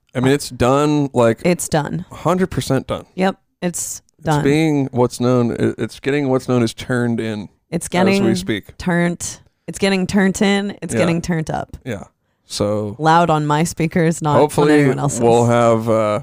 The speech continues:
Speaker 1: really soon here
Speaker 2: A single,
Speaker 1: a single
Speaker 2: a
Speaker 1: or at
Speaker 2: release
Speaker 1: least
Speaker 2: date.
Speaker 1: some info
Speaker 2: A little bead of hope.
Speaker 1: for these Golden
Speaker 2: <laughs> A little
Speaker 1: Lobsters.
Speaker 2: bead of light for the Golden Lobsters.
Speaker 1: What if people are like, "I don't wanna be a Golden Lobster, and now I hate your show"?
Speaker 2: Well, then they're a member of the Crustacean Nation.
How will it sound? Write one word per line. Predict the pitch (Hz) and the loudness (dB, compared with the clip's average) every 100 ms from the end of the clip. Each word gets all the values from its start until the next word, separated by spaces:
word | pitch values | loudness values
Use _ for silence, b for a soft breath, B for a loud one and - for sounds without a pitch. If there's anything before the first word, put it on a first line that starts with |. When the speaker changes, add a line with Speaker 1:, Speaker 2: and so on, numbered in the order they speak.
| - | -6
Speaker 1:
really | 117 117 113 | -2 2 2
soon | - 113 113 117 | 0 0 0 0
here | 117 117 113 - - _ _ _ | 0 2 0 -4 -18 _ _ _
Speaker 2:
A | 165 | -6
single, | 165 - 147 156 160 | -6 -6 -8 -2 0
Speaker 1:
a | 156 | 2
single | 151 139 143 139 135 | 2 2 2 4 4
Speaker 2:
a | 131 | 4
Speaker 1:
or | - | 4
at | |
Speaker 2:
release | 156 156 | 2 2
Speaker 1:
least | 156 - | 2 0
Speaker 2:
date. | - 147 139 - - _ _ _ | 0 0 0 -6 -20 _ _ _
Speaker 1:
some | _ - 135 120 | _ -4 -2 -2
info | 104 135 143 - 113 104 107 | -2 -2 -2 0 2 2 2
Speaker 2:
A | 151 | 2
little | 185 214 180 | 2 4 2
bead | 165 - 180 170 | 0 0 2 0
of | - | 0
hope. | 165 160 160 - - _ _ _ | 2 2 2 -2 -16 _ _ _
Speaker 1:
for | - 120 107 | -4 0 2
these | 107 107 | 0 -2
Golden | 107 104 104 | 2 2 2
Speaker 2:
<laughs> | |
A | 104 107 | 2 4
little | 214 202 | 4 4
Speaker 1:
Lobsters. | 196 165 | 2 0
Speaker 2:
bead | 180 | 0
of | 208 | 0
light | 160 165 165 151 - - | 0 0 0 -4 -10 -14
for | 180 | -6
the | 170 | -4
Golden | 165 156 151 151 | 0 0 0 -2
Lobsters. | 139 139 - - | -2 -2 -4 -2
Speaker 1:
What | 139 | 2
if | 254 | 4
people | 277 254 | 2 4
are | 226 | 6
like, | 190 156 - | 6 4 2
"I | 147 | 2
don't | 151 | 4
wanna | 135 170 | 4 4
be | 156 135 | 4 4
a | |
Golden | 120 113 110 | 4 2 4
Lobster, | 110 110 - 117 107 | 2 0 0 0 0
and | 113 | 0
now | 120 131 139 | 0 2 2
I | 127 | 0
hate | 123 120 123 | -2 -2 0
your | 110 | -2
show"? | 110 - 117 104 | -6 -4 -2 0
Speaker 2:
Well, | 113 | 0
then | 220 254 | 2 2
they're | 262 | 4
a | 254 | 4
member | 240 233 | 4 4
of | 226 | 2
the | 185 | 0
Crustacean | - 190 180 175 175 165 160 | 0 -2 0 -2 -2 -2 0
Nation. | 143 - 151 131 | -2 -2 -6 -8